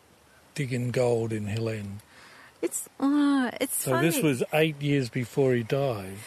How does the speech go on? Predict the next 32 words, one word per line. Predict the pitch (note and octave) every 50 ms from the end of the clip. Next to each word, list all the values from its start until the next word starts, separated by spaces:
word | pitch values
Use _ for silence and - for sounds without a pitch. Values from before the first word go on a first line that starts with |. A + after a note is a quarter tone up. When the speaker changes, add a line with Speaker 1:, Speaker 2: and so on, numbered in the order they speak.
| - -
Speaker 2:
So | - - - A#3+
y-, | A#3 A3+ - - -
this | G#3 G#3+ C4+
is | - D4+ B3+
the | - A#3+
coroner's | - - - G#3 G#3 G3+ G3+ G3+ G3+ E3+ -
report, | F#3+ F3+ F3 - - C4 A#3+ A3
and | G3 F#3 F#3 F#3
you | F3+
would | F3+ F3+ F3
think, | - - G3+ F3+ F3 C#3+ -
well, | D3+ C#3 D3+
that's | D#3+ E3 - - - - - - - - - - - -
evidence, | F#3+ F#3+ G3 G3 D#3 D3 D3 D#3+ A#3+ D#4 - -
and | - - E3+ E3 D#3+ D#3+ D#3+ D#3+ D#3 D#3 D#3+ D#3
it's | D3+ - - - D#3+ -
supposed | - D#3+ D#3 D#3 -
to | F3+
all | E3 D#3+
be | D#3+ E3
very | D#3 E3+ D#3+ D#3+ D3
truthful | - - - F3 F#3+ G3+ - - F3
and | E3 -
so | - E3+
on, | D#3+ E3
but | D#3+ F3+ F3 - - - - - - - - -
it | - F#3
sounds | - - - - G3 F#3+ F#3+ F#3 F#3 F3+ F3 F3 F3 E3+ E3 - -
to | - F#3
me | E3+ E3+ E3+ F3+ F3+ F3+ F3 E3+ E3+ E3 D#3 D#3 D#3+
<laughs> | F#3
like, | - - C#3 - - A#2 - - - - -